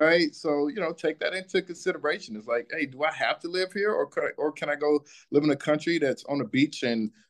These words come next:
you know, my U S dollar, uh, will, will carry me or will provide for me a lifestyle that is sustainable?" Sustainability is key. I'd say, uh, the third thing is to, you know, definitely seek professional help.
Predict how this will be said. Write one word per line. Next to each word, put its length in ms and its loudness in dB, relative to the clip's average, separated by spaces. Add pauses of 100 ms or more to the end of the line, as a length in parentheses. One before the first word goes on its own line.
you 100 0
know, 280 4
my 280 4
U 260 6
S 120 0
dollar, 520 2 (360)
uh, 260 2
will, 340 2 (140)
will 220 2 (120)
carry 380 4
me 400 -4
or 240 -2 (160)
will 220 0
provide 480 4
for 80 -2
me 260 4
a 80 0
lifestyle 880 0 (180)
that 160 6
is 160 0
sustainable?" 800 0
Sustainability 840 2
is 140 -4
key. 320 -4 (800)
I'd 100 4
say, 300 6
uh, 240 4
the 140 0
third 280 2
thing 180 0
is 140 -6
to, 220 -2 (120)
you 100 4
know, 100 4
definitely 480 2
seek 320 2
professional 560 -2
help. 260 -4